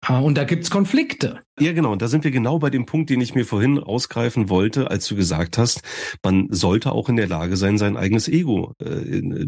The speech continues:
Speaker 2: zurückzustellen, um eben als Team, als Gruppe gut zu funktionieren. Ja, und, ähm, du hast es eben auch nochmal betont, Konflikte bleiben da natürlich nicht aus. Auch wie im wahren Leben, auch wie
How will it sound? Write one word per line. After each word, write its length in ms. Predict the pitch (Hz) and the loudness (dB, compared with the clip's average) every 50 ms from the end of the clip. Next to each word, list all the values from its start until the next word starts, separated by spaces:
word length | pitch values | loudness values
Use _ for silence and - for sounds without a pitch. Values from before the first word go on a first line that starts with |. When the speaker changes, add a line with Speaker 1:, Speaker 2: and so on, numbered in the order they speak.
| - - 101 | -6 -4 -2
Speaker 2:
zurückzustellen, 1120 | - - 117 98 110 107 - - - 139 - - - 117 98 104 113 127 147 151 147 - - | 0 0 0 0 0 -2 -2 0 0 0 0 0 -2 -2 0 2 2 2 2 0 -2 -4 -2
um 280 | 117 120 123 139 143 - | 0 2 4 2 2 0
eben 360 | - 117 120 120 131 120 - | -2 -2 0 0 0 -2 -2
als 260 | - 98 92 - - | -4 -6 -6 -6 -6
Team, 340 | - - 127 131 139 151 - | -4 -2 0 2 2 2 2
als 200 | 98 110 - - | 0 -2 -2 -2
Gruppe 420 | - - 98 - 120 117 123 131 - - - - - - - | -2 -2 -2 0 0 0 0 -2 -4 -10 -16 -16 -16 -18 -4
gut 180 | - - 113 110 | 0 0 0 2
zu 140 | - 123 110 | 0 0 2
funktionieren. 680 | - 117 110 110 - - 135 143 156 127 90 80 76 | 2 2 2 2 2 2 4 4 4 4 2 2 0
Ja, 120 | - 98 90 | 0 0 0
und, 380 | 82 87 92 95 85 - - - - | 0 0 0 0 -2 -2 -4 -2 0
ähm, 340 | 95 95 95 95 95 - - | 2 2 4 4 2 0 -2
du 200 | 104 95 95 95 | -4 -2 0 2
hast 100 | 92 101 | 2 2
es 120 | 107 - | 0 2
eben 360 | - 113 110 110 101 85 67 65 | 2 2 2 2 0 0 -2 -4
auch 220 | - - 98 98 | -4 -2 2 2
nochmal 260 | 104 110 107 107 104 | 4 4 4 2 2
betont, 540 | 98 95 85 - 92 95 101 110 113 - - _ _ _ | 2 0 -2 0 2 2 4 2 2 0 -6 _ _ _
Konflikte 840 | - - 107 104 - - - 165 160 - _ - 117 127 139 156 175 - - - - - - _ _ | -2 0 0 0 0 -2 -2 -2 -2 -2 _ -2 0 2 2 2 0 -4 -10 -20 -20 -20 -20 _ _
bleiben 420 | 101 90 92 87 82 87 87 98 92 | 0 2 2 4 2 2 2 2 2
da 120 | 90 87 | 2 2
natürlich 440 | 90 92 92 - - 95 98 95 - | 2 0 0 0 0 0 0 2 2
nicht 160 | 110 98 147 | 0 0 0
aus. 280 | 151 147 120 - - - - | 0 0 0 -2 -4 -4 -2
Auch 240 | 98 104 135 131 131 104 | 0 2 2 2 0 -2
wie 200 | 98 98 104 117 | 0 0 0 0
im 220 | - 107 110 92 87 | 2 2 2 2 0
wahren 280 | 87 92 95 113 113 | -2 -2 0 2 2
Leben, 340 | 107 107 143 143 - 92 - | 2 4 2 2 2 0 -2
auch 220 | - - 104 - - | -2 -4 -4 -4 -2
wie 340 | 104 92 98 110 120 131 | 0 2 2 2 2 2